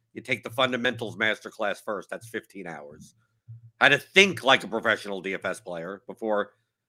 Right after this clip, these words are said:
you know, if, if you're used to, if you're, if you're already building with a lineup builder, if you already understand, you know, D F S concepts like correlation, leverage, proje-, what projections are, all that type of stuff,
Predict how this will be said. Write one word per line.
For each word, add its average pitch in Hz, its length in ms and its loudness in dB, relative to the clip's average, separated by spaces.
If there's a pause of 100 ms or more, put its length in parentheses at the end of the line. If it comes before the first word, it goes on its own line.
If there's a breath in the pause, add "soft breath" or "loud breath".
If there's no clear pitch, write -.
(280)
you 107 60 -6
know, 110 140 6
if, 131 120 2
if 190 160 8
you're 254 120 8
used 247 320 4
to, 220 100 6
if 185 100 0
you're, 220 160 6
if 170 140 0
you're 190 160 6
already 190 280 8
building 170 300 4
with 165 100 2
a 156 40 0
lineup 151 320 2
builder, 143 460 0 (160 soft breath)
if 127 100 -8
you 139 60 4
already 151 240 6
understand, 135 640 2 (440)
you 107 60 -8
know, 113 220 -2 (480)
D 135 120 2
F 139 120 0
S 135 160 4
concepts 131 580 0
like 110 180 0
correlation, 117 600 -2
leverage, 113 680 -2 (520)
proje-, 113 440 0
what 123 280 2
projections 127 580 0
are, 131 240 4
all 143 160 0
that 143 180 2
type 139 220 -4
of 127 80 -14
stuff, 151 320 -2